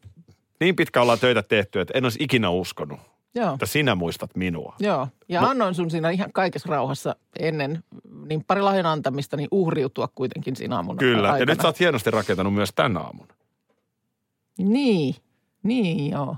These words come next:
Speaker 1: Siis tän, mä katsoin sun
Speaker 2: Siis mitä?
Speaker 1: eilen Instagramissa oli tää, että sä oot tehnyt niitä Karjalan piirakoita.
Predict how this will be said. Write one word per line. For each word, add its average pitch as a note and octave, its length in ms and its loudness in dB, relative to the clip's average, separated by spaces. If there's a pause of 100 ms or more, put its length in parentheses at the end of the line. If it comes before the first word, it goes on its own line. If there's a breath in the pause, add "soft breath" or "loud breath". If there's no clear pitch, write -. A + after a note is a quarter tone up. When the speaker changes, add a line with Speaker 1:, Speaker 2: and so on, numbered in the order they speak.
Speaker 1:
Siis C3 200 0
tän, C3+ 180 4 (540 soft breath)
mä A#2+ 80 2
katsoin B2+ 240 4
sun B2 260 -2
Speaker 2:
Siis - 180 -18
mitä? G2+ 140 2
Speaker 1:
eilen A#2+ 320 4
Instagramissa G#2 680 -2
oli G2 120 0
tää, G2+ 360 0
että G2+ 140 -4
sä A2 40 0
oot G#2+ 200 -4
tehnyt A2 200 2
niitä A2+ 200 0 (320)
Karjalan G2 420 2
piirakoita. E2 540 -12